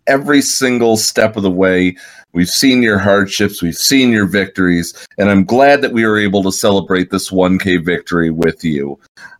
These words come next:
Um, and, uh, you know, the, the other game that you could also play is Fishing Clash. You know, a lot of us love Fishing Clash.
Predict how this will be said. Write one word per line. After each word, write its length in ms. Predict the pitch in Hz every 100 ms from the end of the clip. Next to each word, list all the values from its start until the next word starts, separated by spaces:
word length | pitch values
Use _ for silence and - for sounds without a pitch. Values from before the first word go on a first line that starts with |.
| -
Um, 520 | 98 90 85 78 78 - _ -
and, 420 | 107 98 98 92
uh, 280 | 92 87 87 87
you 120 | 113
know, 120 | 104
the, 220 | 92 120 127
the 140 | 123
other 180 | 135 190
game 260 | 170 147 123
that 100 | 98
you 100 | 104
could 160 | 110
also 320 | 98 127 - 160
play 240 | 107 87
is 140 | 87
Fishing 460 | - - 196 185 131
Clash. 500 | - 76 - - -
You 100 | 85
know, 180 | 82 85
a 20 |
lot 240 | 92 107
of 80 | 104
us 200 | 101 -
love 240 | 98 113 -
Fishing 380 | 101 - 110
Clash. 440 | - - - -